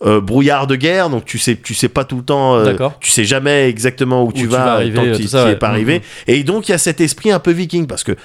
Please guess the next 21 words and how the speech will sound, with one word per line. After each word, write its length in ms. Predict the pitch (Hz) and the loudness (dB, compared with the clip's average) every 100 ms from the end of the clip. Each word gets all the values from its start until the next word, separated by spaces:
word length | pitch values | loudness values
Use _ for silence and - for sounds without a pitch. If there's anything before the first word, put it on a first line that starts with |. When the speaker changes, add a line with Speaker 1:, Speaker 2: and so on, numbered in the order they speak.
| - | -10
Speaker 1:
évidemment, 340 | 90 95 107 127 | -4 -2 2 0
le 140 | 101 | 2
lore, 240 | 101 139 127 | 2 0 -2
c'est 260 | - 131 | -2 -2
viking, 440 | 117 123 117 107 101 | -2 -6 -8 -8 -6
voilà, 280 | 98 98 | -4 -2
Speaker 2:
Ouais. 100 | 131 | -2
Speaker 1:
c'est 80 | 139 | 0
les 120 | 110 | -2
Drakkar, 640 | 107 107 107 - 127 135 127 - - | -2 -2 -2 -2 0 0 -2 -12 -6
c'est 300 | - 127 123 | 0 2 4
Odin, 600 | 117 110 123 135 139 135 - _ - | 4 2 2 0 -2 -4 -12 _ 0
euh, 680 | 104 101 98 95 95 90 95 | 2 2 2 2 4 4 2
c'est 240 | - 139 | 0 -2
tout 120 | 143 | -2
ce 120 | - | -4
truc-là. 360 | 135 - 120 98 | -4 -4 -2 -2
Speaker 2:
Hmm. 200 | 123 113 98 - - _ | 0 -2 -6 -12 -20 _
Speaker 1:
Et 100 | 165 | -2
en 80 | 170 | 0
fait, 400 | - 233 233 | -2 -2 -2